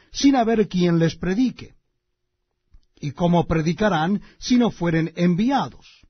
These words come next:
Como está escrito, "Cuán hermosos son los pies de los que anuncian la paz, de los que anuncian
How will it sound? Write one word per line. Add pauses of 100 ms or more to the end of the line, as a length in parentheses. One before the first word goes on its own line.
(680)
Como
está
escrito, (1500)
"Cuán
hermosos (120)
son
los
pies
de
los
que
anuncian
la
paz, (840)
de
los
que
anuncian